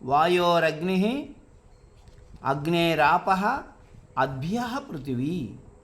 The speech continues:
పృథివ్యా ఓషధయ", అక్కడి నుంచి మారిపోతుంది. అంటే ఆకాశము నుండి అగ్ని పుట్టింది, అగ్ని నుండి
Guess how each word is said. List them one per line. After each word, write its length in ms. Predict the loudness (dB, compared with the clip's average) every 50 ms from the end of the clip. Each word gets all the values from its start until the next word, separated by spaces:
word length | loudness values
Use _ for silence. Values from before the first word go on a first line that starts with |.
| -20 -20 -20 -20 -20 -20 -6 -4 -2
పృథివ్యా 600 | -2 0 0 0 0 2 4 4 6 6 4 4
ఓషధయ", 840 | 4 4 4 4 2 0 -2 -2 0 0 0 0 0 0 -2 -4 -4 -4
అక్కడి 280 | -6 -6 -6 -6 -8 -8
నుంచి 280 | -8 -6 -6 -8 -8 -8 -16 -20 -20 -18 _
మారిపోతుంది. 680 | -2 -2 -2 -2 -4 -8 -12 -14 -14 -16 -18 -18 -18 -20 -20 -20 -20 -20 -20 -20 _ -20 -20 -20 -20 -20 -20 -20 -20 -20 -20 -20 -18 -20 -8 -6
అంటే 360 | 0 2 2 0 0 -4 -4 2
ఆకాశము 840 | 4 4 4 4 2 2 4 4 6 6 4 4 2 -2 -2 -2 -2
నుండి 480 | -2 -4 -4 -2 -2 -2 -2 -4 -8 -14 -20 -20 -20 -20 -20 -20 _ _ _ _ _ _ _ _ _ _ _ -20 -20 _ -20 _ _ _ -20 -20 -20 -20 -20 -20 -20 -20 -20 _ _
అగ్ని 260 | 0 0 2 0 0
పుట్టింది, 600 | 2 2 0 -2 -2 -4 -4 -4 -4 -6 -8 -10 -20 -20 -20 _ _ -20 -20 -18 -16 -14 -14 -16 -16 -18 -20 -20 -20 _ _ -20 _ _ _ _ _ 0
అగ్ని 340 | 0 0 0 2 0 0 0
నుండి 540 | 0 0 0 0 0 0 0 -2 -4 -8